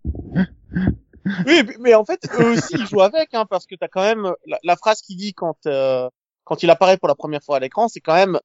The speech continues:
Ah, on l'a recasté. » Ouais,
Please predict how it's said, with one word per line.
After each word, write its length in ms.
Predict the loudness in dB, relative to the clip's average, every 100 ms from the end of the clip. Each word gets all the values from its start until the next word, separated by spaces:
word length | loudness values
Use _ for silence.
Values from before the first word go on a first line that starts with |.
| _ _ 4
Ah, 180 | 4 4
on 100 | 2
l'a 100 | 2
recasté. » 520 | 2 -4 -8 -8 -10 _ _ _ _ _ _ _ _
Ouais, 280 | -10 -6 -6